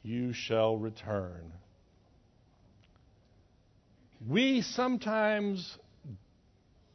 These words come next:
don't acknowledge the fact that when humanity fell, and we had this discussion back when we talked about what Adam's sin did for and to us, sometimes we don't understand that when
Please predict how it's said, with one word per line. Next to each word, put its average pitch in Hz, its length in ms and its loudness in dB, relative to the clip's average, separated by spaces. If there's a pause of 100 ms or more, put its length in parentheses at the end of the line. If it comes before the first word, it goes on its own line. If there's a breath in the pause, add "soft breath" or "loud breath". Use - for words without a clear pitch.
(240)
don't 165 240 2
acknowledge 156 640 0
the 104 120 -6
fact 95 500 -2 (760 soft breath)
that 127 180 4
when 139 200 2
humanity 147 840 0
fell, 101 600 0 (100)
and 120 100 -6
we 113 80 -2
had 156 180 0
this 175 200 -4
discussion 175 640 -2 (320 loud breath)
back 139 280 8
when 160 140 -2
we 156 120 2
talked 175 340 0
about 123 340 8
what 131 420 6
Adam's 165 380 8
sin 135 580 2
did 156 280 2 (180)
for 185 320 6
and 160 300 0
to 190 320 0 (240 loud breath)
us, 117 560 4 (320 loud breath)
sometimes 226 760 4
we 180 220 2
don't 202 320 2
understand 180 800 4
that 139 140 4
when 143 180 2